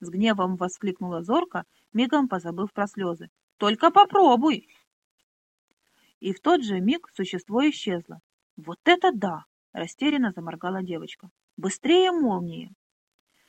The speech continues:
Медленно поднимаясь на ноги, она огляделась по сторонам, но странного золотого создания нигде не было видно, словно оно ей только приснилось.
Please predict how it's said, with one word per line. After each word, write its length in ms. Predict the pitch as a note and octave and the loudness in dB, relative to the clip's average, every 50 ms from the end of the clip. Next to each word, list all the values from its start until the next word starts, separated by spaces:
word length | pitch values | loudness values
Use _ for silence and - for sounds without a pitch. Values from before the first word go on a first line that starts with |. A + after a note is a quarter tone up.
| _ _ _ _ _ - | _ _ _ _ _ -6
Медленно 480 | - G3+ C4 F4 E4+ E4+ D#4+ B3 A3 F#3+ | 0 2 2 2 2 2 2 2 2 0
поднимаясь 640 | - F#3+ F#3 F3+ F#3 G3+ B3 D4 D#4 D4 A#3 - | -2 -4 -4 -2 0 2 2 2 2 2 0 -2
на 100 | - F3 | -6 -6
ноги, 300 | F3+ F#3+ A#3+ D4 - A#3+ | -4 -2 -2 0 0 0
она 280 | F#3+ F3 F3+ F#3 G#3+ C4+ | 0 0 0 2 2 2
огляделась 480 | C#4+ C4 A3 F#3 E3+ F3+ F3+ F#3+ G#3 - | 2 0 -2 -2 -2 -2 -4 -4 -4 -6
по 120 | - A#3 | -8 -8
сторонам, 560 | A3+ - B3+ B3+ B3 B3 A3 F#3+ E3 D#3 E3 - _ _ _ _ _ _ _ _ - | -6 -2 -2 0 0 0 0 -2 -4 -8 -12 -18 _ _ _ _ _ _ _ _ -10
но 80 | F3 | -10
странного 540 | F#3 - - A3+ B3 E4 E4+ D#4 A#3+ F3 E3+ | -10 0 4 6 6 6 6 2 0 0 -2
золотого 440 | E3 E3+ F3 F#3 F#3 - B3 A#3+ G#3 | -4 -4 -4 -4 -4 -2 -2 -2 -4
создания 520 | F#3 - E3+ F3 E3+ F#3 G#3 C4+ D4+ D#4 | -4 -6 -8 -6 -2 -2 0 0 0 0
нигде 340 | C#4+ A#3 F#3 F3 E3 F3+ F3+ | -2 -2 -2 -4 -6 -6 -4
не 180 | G#3 A3 A3 G#3+ | -2 -2 -2 -2
было 220 | G3 A3 A#3 B3 | -2 -2 -2 -4
видно, 380 | A#3+ G#3+ F#3+ F3+ D3+ D#3 - - _ _ _ _ _ _ _ _ _ _ _ | -4 -4 -6 -8 -8 -12 -18 -20 _ _ _ _ _ _ _ _ _ _ _
словно 500 | _ _ G#3+ A3 A3 A3 A3 A3 G#3 G3+ | _ _ 0 2 2 4 4 4 4 4
оно 240 | G#3 A#3 C#4+ E4+ F#4 - | 4 4 2 0 -2 -4
ей 240 | - F#3+ G#3+ B3 B3+ | -4 -2 -2 -2 0
только 320 | - D4+ D4+ C#4+ - C#4+ C#4+ | 0 0 -2 0 -2 -4 -4
приснилось. 640 | - C#4+ C#4+ - - - G#3 F3+ D#3+ D#3+ E3 _ | -2 -4 -6 -6 -4 -6 -6 -6 -6 -10 -14 _